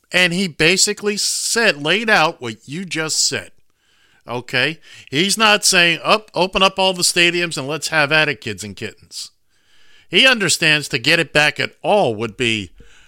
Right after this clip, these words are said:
you know, a monumental effort because we are nowhere close to being out of the woods with this yet. We still got, we've got a long way to go. And remember, this is not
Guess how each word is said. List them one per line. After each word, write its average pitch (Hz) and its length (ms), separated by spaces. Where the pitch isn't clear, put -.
you 147 120
know, 120 120
a 135 140
monumental 143 640
effort 165 260
because 156 340
we 285 180
are 254 120
nowhere 208 440
close - 600
to - 100
being 117 260
out 113 160
of 107 80
the 104 60
woods 98 520
with 123 200
this 110 260
yet. 98 260
We 202 220
still 196 280
got, 160 160
we've 226 240
got 170 160
a 117 60
long 147 380
way 175 140
to 156 100
go. 156 240
And 208 100
remember, 214 500
this 208 240
is 151 160
not 151 340